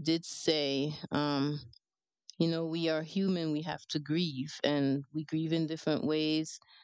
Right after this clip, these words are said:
Sometimes you feel good, and then sometimes you feel like you're broken down. But he said, the important thing is you cannot die with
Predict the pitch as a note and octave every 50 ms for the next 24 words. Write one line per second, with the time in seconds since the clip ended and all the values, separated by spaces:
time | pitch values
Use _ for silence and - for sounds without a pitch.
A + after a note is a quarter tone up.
0 | _ - - - D#3+ D#3+ - F3 D3 D3+ D#3 D3+ D3+ D3+ D3+ - - D3+ D3 D3
1 | D3+ D3+ E3 F#3 G3 G3 G3 G3 F#3 E3 D#3 C3+ C#3 D3 - D3 D3+ C#3+ - D#3+
2 | C#3+ C#3+ D3+ D3 D3 D3 - - D#3 C#3+ C#3 - C#3 - - C#3 C#3 C#3+ D#3 D#3
3 | D3+ - - D#3 D3 D3 E3 F3 F3 E3+ E3 D#3 C#3 C#3 C#3 D3 D3 - - D3+
4 | C#3 C#3 C3+ D3 - - - - - - _ - D3 C#3+ D3+ - G#3+ G#3 F3+ D#3+
5 | E3+ - - D#3 D#3 D#3 D#3 D3 C#3+ C#3 - - F#3+ D#3+ D3+ C3+ - - C#3+ C#3
6 | C3+ C3 C3+ C#3+ C#3+ C#3+ B2